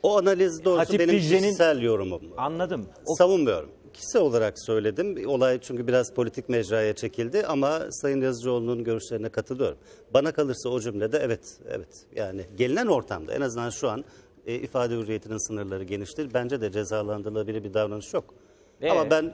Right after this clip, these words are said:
Speaker 1: kişisel görüşüm olarak söyledim.
Speaker 2: Ha, siz ke-, anladım. Hukuken baktığımızda diyorsunuz doğrusu budur. Ama ben kişisel olarak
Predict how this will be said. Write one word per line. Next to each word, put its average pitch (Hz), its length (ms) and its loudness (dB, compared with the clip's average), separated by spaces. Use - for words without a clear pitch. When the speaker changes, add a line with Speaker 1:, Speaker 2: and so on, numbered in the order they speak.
Speaker 1:
kişisel 165 340 0
görüşüm 117 400 -6
olarak 78 340 -10
söyledim. - 240 -14
Speaker 2:
Ha, 127 60 -10
siz 202 180 -14
ke-, - 140 -8
anladım. 156 380 -2
Hukuken 185 520 2
baktığımızda 160 600 0
diyorsunuz 135 600 -6
doğrusu 160 400 0
budur. 160 260 0
Ama 180 200 -2
ben 180 180 0
kişisel - 320 -2
olarak 151 440 0